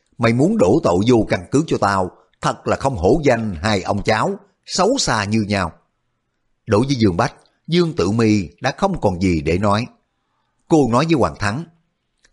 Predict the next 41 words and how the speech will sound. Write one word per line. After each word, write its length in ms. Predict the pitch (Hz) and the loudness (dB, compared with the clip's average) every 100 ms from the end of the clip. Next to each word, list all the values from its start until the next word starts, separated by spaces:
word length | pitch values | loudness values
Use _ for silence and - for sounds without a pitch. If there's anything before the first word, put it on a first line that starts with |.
| _ | _
"Cục 160 | - 107 - | -2 0 0
trưởng 160 | 107 135 | 0 2
Hoàng, 300 | 95 85 76 - _ | 2 0 -6 -16 _
nhanh 240 | 101 107 90 | -4 -2 -2
chóng 320 | 107 104 202 - _ | -4 -4 -6 -10 _
giúp 180 | 143 214 - | -2 -2 0
em 240 | 131 113 | -2 0
mời 180 | 107 90 - | 2 2 0
tất 220 | - - | -2 -2
cả 320 | 87 85 110 135 | -2 0 -2 -2
người 260 | 104 98 | 2 2
của 100 | 90 | 2
cục 200 | 113 92 - | 0 0 0
vệ 120 | 90 | -2
sinh, 340 | 90 127 117 107 - _ | 0 0 0 -2 -10 _
cục 240 | - 107 - | 0 0 0
giám 200 | 107 123 | -2 -2
sát, 300 | 147 147 156 - _ - | -2 -2 -4 -8 _ -2
Bộ 280 | 98 85 - | 0 2 0
Công 140 | 110 | -2
Thương 300 | 92 110 90 | 2 0 2
đến 140 | 104 120 | 0 0
đây." 180 | 95 80 _ _ _ _ _ _ _ _ - | 0 -4 _ _ _ _ _ _ _ _ -2
Người 300 | 113 113 110 | 2 4 4
lão 260 | 101 120 | 2 0
làng 400 | 117 90 90 76 - | 0 0 -2 -8 -12
giảo 300 | 104 104 101 160 | -4 -2 -2 0
hoạt 220 | 117 82 - | -2 -2 -2
như 80 | 123 | 2
là 100 | 92 | 2
Hoàng 240 | 85 120 - | 2 -2 -4
Thắng 300 | 104 160 208 _ - | -6 -6 -10 _ -10
sớm 380 | - 160 196 | 0 0 2
đã 80 | 208 | 0
nhìn 200 | 123 82 | 0 0
ra 220 | 76 92 | -2 -2
manh 240 | 87 90 87 | -2 -4 0
mối. 240 | 90 143 - _ _ _ _ _ _ - | 0 0 -4 _ _ _ _ _ _ -2
Tình 220 | 113 107 | 0 2
hình 200 | 104 101 | 0 0
này 320 | 101 98 82 | 2 0 -2